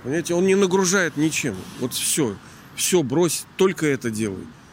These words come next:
Инвалид, косой, кривой, тупой, неважно. Вот это можешь? Помнить о высшей душе, о том, кем, м, единственное, кем можно восхищаться и реально, потому что он ну, вообще-то не просто так, он не накаляканный, он,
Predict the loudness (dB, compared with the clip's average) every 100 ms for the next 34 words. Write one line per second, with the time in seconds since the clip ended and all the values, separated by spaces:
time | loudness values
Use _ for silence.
0 | -4 0 2 2 0 -2 -4 -4 0 -2
1 | 0 -2 0 2 0 2 0 -2 2 2
2 | 2 -4 -10 2 4 4 2 0 -6 -4
3 | -2 0 0 0 0 0 -2 -6 -12 -18
4 | -20 -20 -20 -20 -20 -8 0 2 2 -2
5 | -6 -6 -2 0 0 -2 -2 -2 -2 -4
6 | -6 0 0 0 -6 -16 -4 0 0 -4
7 | -12 -16 -18 -18 -20 -16 -10 -8 -8 -8
8 | -10 -10 -10 -10 -12 -16 -16 -16 -16 -20
9 | -10 -2 0 2 4 2 2 2 0 2
10 | 2 4 2 2 0 -2 -2 -2 -4 -2
11 | -2 -2 -4 -8 -12 -14 -2 0 2 2
12 | 0 -2 -4 -4 -4 -4 -2 -2 -2 -6
13 | -18 -20 -20 -20 -14 -4 -2 0 -2 -4
14 | -2 0 0 0 0 0 -4 -4 -2 0
15 | 0 0 0 0 -2 -2 -2 0 -2